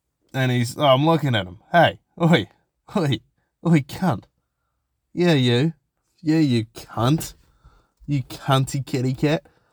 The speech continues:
Why don't you come in here? Why don't you come in here? <laughs> I'm literally, like, talking trash to this kitty cat. He's two meters away from me outside the car window.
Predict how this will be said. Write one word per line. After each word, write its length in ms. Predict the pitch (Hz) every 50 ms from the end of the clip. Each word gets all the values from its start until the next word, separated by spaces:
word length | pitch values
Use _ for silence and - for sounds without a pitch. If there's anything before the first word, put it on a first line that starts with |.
| _ _ _ _ _
Why 100 | - -
don't 180 | 202 196 - -
you 60 | -
come 240 | - 196 190 180 175
in 120 | 180 170
here? 280 | 170 185 202 196 135 - _ _ _ _ _ _ _ _ _ _ _ _ _ _
Why 100 | - 190
don't 160 | 196 190 - -
you 60 | -
come 200 | - 202 190 185
in 80 | 190 190
here? 200 | 208 220 170 120
<laughs> 20 |
I'm 240 | 120 123 139 175 139
literally, 420 | 143 147 143 139 135 127 120 113
like, 240 | 107 104 101 92 87
talking 340 | - - 120 110 104 104 95
trash 320 | - - 104 104 104 -
to 60 | - 98
this 160 | 95 95 -
kitty 240 | - 107 101 101 98
cat. 220 | - 98 92 -
He's 160 | 92 95 -
two 220 | - - - 110 101
meters 260 | 101 101 98 101 95
away 200 | 101 95 92 95
from 120 | 95 90
me 160 | 95 90 90
outside 300 | 92 85 - - 104 98 92
the 60 | 92
car 220 | - 104 95 92 92
window. 320 | 92 90 90 87 90 -